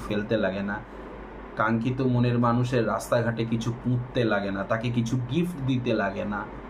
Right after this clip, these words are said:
এই বশীকরণটি সম্পূর্ণ দূর থেকে মন্ত্রের দ্বারাই হবে। তবে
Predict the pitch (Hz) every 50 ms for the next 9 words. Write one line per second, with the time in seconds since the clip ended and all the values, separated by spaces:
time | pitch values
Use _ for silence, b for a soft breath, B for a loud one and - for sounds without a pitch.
0 | - - - - - - - - - - - - 135 147 180 190 190 185 - -
1 | - - - - 120 120 120 131 143 127 135 135 135 139 139 151 143 - 131 127
2 | 139 139 - 165 165 165 165 160 143 123 131 131 131 - - 135 139 131 120 110
3 | 110 110 110 - 127 120 117 117 110 110 113 117 107 104 101 101 107 - - -
4 | 175 180 - 135 -